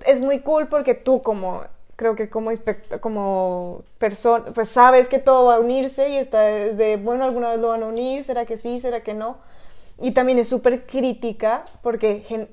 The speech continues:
porque cuando dos investigadoras, mujeres, cogen un caso de violación,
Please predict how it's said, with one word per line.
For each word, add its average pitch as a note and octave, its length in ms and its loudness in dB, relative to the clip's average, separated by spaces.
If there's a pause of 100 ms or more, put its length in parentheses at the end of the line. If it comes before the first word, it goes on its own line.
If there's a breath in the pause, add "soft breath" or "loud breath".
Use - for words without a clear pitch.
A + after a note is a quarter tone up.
porque G#3+ 320 -2
cuando G#3 500 -2
dos G#3+ 400 0
investigadoras, A3+ 1120 -2 (140)
mujeres, G#3 840 -8 (500)
cogen A3 460 0
un F#3+ 100 -10
caso G3+ 340 -2
de G3+ 60 -4
violación, G3+ 680 -6